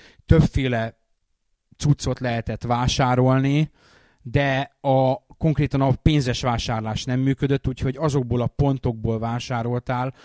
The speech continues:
amit azért kaptál, hogy leszettél csempéket. Volt is benne egy bug, amivel egyszerre nagyon sok csempét lehetett leszedni.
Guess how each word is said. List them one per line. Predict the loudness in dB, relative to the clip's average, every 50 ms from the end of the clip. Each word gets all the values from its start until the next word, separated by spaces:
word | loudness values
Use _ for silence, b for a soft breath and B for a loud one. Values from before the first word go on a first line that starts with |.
| B B B
amit | B -6 -4 -2 0
azért | 0 0 0 -2 -6 -6
kaptál, | -4 -6 -6 -4 -4 -6 -4 -4
hogy | -4 -2
leszettél | -2 -4 -4 -4 -6 -6 _ -8 -8 -6 -6
csempéket. | -6 -4 -4 -2 -2 -2 -4 -6 -8 -8 -8 -8 -6 -4 -4 -6 -6 -10 B B B B B B B
Volt | B 4 4 4 6 4
is | 2 2
benne | 4 2 2 2 0 0
egy | -2 -2 -4
bug, | -2 0 2 4 4 4 4 2
amivel | 0 2 0 -2 -2 -2 -4 -4 -6 -6
egyszerre | -8 -8 -6 -6 -6 -4 -2
nagyon | 0 0 2 2 2 0
sok | 0 -2 -8 -10 -10
csempét | -10 -10 -10 -8 -8 -8 -10 -8 -8
lehetett | -10 -10 -10 -10 -14 -14
leszedni. | -12 -12 -10 -8 -10 -10